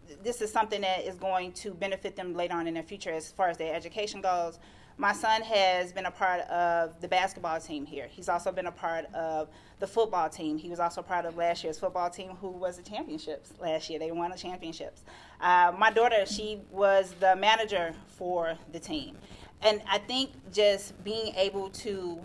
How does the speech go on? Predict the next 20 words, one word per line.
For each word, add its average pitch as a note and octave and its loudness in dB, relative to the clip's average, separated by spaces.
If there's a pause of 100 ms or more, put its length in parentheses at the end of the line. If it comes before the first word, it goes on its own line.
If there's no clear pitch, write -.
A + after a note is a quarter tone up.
(140)
have G#3 0
them E3 -4 (420)
sit - 0 (160)
and F3+ -4
be G3+ -2
in G#3 0
a F3+ -4
place F#3+ -4
where E3 -2 (360)
they G3+ 0
feel G#3 2
really F3+ -4
safe, - 0 (480)
and F#3+ -2
it F#3+ 0
makes G3 -4
them G3 -2
feel G3 0
as E3+ -4
if F3+ 0